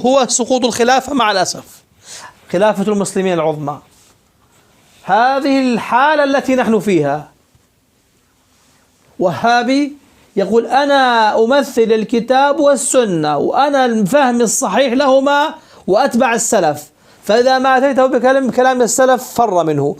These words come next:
إذا ما أتيته بالكتاب والسنة على لغة العرب فر منها."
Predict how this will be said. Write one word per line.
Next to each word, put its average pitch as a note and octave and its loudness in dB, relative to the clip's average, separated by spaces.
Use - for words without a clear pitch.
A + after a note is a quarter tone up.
إذا B3 2
ما B3+ 2
أتيته B3+ 0
بالكتاب A#3+ 0
والسنة B3+ 0
على A#3+ 2
لغة B3 2
العرب A#3+ 2
فر A3+ 0
منها." D3+ -2